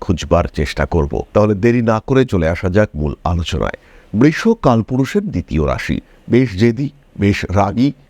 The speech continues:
বেশ ডমিনেটিং এবং তার সঙ্গে সঙ্গে হিউজ রেসপন্সিবল এবং ক্রিয়েটিভ। বৃষ রাশি বা লগ্নের মানুষ, তারা কিন্তু হাইলি ক্রিয়েটিভ এবং এই ক্রিয়েটিভ সত্তা, এটা কিন্তু বৃষের ক্ষেত্রে অন্যান্যদের থেকে অনেক, অনেক বেশি।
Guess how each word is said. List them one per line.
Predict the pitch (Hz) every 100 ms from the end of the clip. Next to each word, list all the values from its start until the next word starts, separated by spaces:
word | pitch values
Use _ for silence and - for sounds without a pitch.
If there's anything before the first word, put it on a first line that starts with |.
| -
বেশ | 135 160 -
ডমিনেটিং | 110 127 175 170 - 78 - _ -
এবং | 147 156
তার | 101 104
সঙ্গে | - 107 104 104
সঙ্গে | 117 123 147 90 -
হিউজ | 156 233 120 113
রেসপন্সিবল | 101 - 87 - - - _ _ _ _ -
এবং | 113 202 214 - _
ক্রিয়েটিভ। | - 180 - - _ _ _ -
বৃষ | 107 -
রাশি | 95 87 -
বা | 85 85
লগ্নের | 82 78 90
মানুষ, | 90 104 175 - _ _
তারা | 104 107
কিন্তু | 104 98 101 226 - _ -
হাইলি | 131 147 101
ক্রিয়েটিভ | - 67 64 65 - - _ -
এবং | 131 160 151
এই | 139 135
ক্রিয়েটিভ | 120 117 120 131 110
সত্তা, | - 82 - - 110 - _ _ -
এটা | 147 170
কিন্তু | - 151 151 147
বৃষের | 90 92 117 98
ক্ষেত্রে | - 95 160 -
অন্যান্যদের | 87 92 90 90 90 95 -
থেকে | 110 147 - -
অনেক, | 92 95 - -
অনেক | 85 82 78 87
বেশি। | 87 87